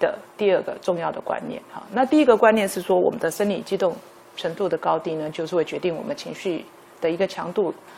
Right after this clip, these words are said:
那今天要跟各位谈的第二个观念是，你对事情的看法会决定情绪的类别哈。那我来跟各位讲一个故事哈，马桶盖。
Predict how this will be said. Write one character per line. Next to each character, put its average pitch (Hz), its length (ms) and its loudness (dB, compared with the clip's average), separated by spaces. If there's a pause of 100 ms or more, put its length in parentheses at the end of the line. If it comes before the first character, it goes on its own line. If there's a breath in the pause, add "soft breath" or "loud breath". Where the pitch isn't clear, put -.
(140 loud breath)
那 196 80 -2
今 220 140 2
天 226 80 4
要 214 180 2 (160)
跟 208 180 0
各 202 120 -4
位 196 140 4
谈 - 260 -6
的 165 80 -4
第 233 240 0
二 185 40 2
个 - 80 2
观 165 220 0
念 165 140 -4
是， - 260 -4 (880 loud breath)
你 175 120 -8
对 202 140 0
事 185 220 -4
情 - 180 -12
的 165 100 -6
看 - 200 -6
法 - 220 -10 (160)
会 - 200 -2 (160)
决 - 140 -4
定 - 300 -4
情 - 180 -14
绪 - 160 -6
的 - 140 -8
类 - 240 -2
别 - 200 -8
哈。 - 220 -10 (580 loud breath)
那 214 120 0
我 196 80 2
来 175 100 2
跟 214 140 0
各 208 100 4
位 190 100 6
讲 175 200 2
一 - 60 -8
个 - 160 -8
故 - 180 -2
事 - 200 -12
哈， - 220 -10 (840)
马 156 160 -10
桶 160 240 -10
盖。 - 200 -8